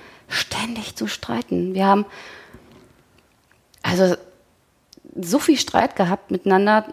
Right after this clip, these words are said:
Sogar eigentlich, normalerweise hatten wir das immer abends geklärt, ne, so wie man's schön macht. Und das ging dann aber über Tage hinaus, ne, dass wir dann echt, äh, mehrere Tage miteinander überhaupt kein Wort gewechselt haben, ne.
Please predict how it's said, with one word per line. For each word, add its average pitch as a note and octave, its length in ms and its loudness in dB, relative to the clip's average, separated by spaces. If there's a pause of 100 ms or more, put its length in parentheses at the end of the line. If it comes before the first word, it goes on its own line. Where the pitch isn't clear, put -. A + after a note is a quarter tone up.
(800)
Sogar G#3+ 320 4
eigentlich, A3 300 2
normalerweise G#3+ 640 6
hatten G#3+ 180 0
wir F#3 80 6
das F#3 140 2
immer F#3 380 2
abends F3+ 260 2
geklärt, A3+ 500 2
ne, G3+ 160 0
so F3+ 100 -6
wie F#3 60 -4
man's F#3 240 -4
schön - 180 -2
macht. - 400 -4
Und F3 300 -6 (540)
das F3+ 140 -6
ging G#3 140 2
dann G3 120 4
aber F#3 160 2
über F#3+ 140 -2
Tage G3 280 0
hinaus, F3+ 400 2
ne, G3+ 100 0
dass F#3+ 200 0
wir F3+ 80 0
dann F3+ 160 4
echt, - 260 -6
äh, - 180 -2
mehrere G3 340 0
Tage G3 240 -2
miteinander F#3 400 4
überhaupt F3 260 4
kein F3+ 320 2
Wort F#3 240 2
gewechselt - 420 -2
haben, D3+ 240 -2
ne. F#3+ 160 2